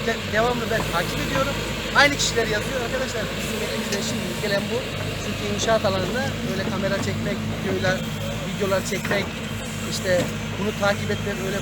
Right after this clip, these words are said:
kolay bir şeyler değil. E, dolayısıyla biz bu kadar yapabiliyoruz. Görüntü konusunda da, e, takıntısı olan arkadaşlar kendi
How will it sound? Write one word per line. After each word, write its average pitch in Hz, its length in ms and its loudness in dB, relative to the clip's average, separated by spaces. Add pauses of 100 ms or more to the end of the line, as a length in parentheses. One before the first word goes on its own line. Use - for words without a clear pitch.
kolay 196 240 2
bir - 120 -2
şeyler 202 220 0 (100)
değil. 220 160 -2 (500)
E, - 20 -4 (120)
dolayısıyla 233 420 0 (100)
biz - 100 -4 (400)
bu - 100 -4
kadar 202 180 2 (100)
yapabiliyoruz. 175 540 0 (920)
Görüntü 233 380 0
konusunda 254 520 0
da, 233 60 6 (420)
e, 175 40 -2 (460)
takıntısı - 440 -2
olan 240 240 2
arkadaşlar 240 460 2 (560)
kendi 220 200 2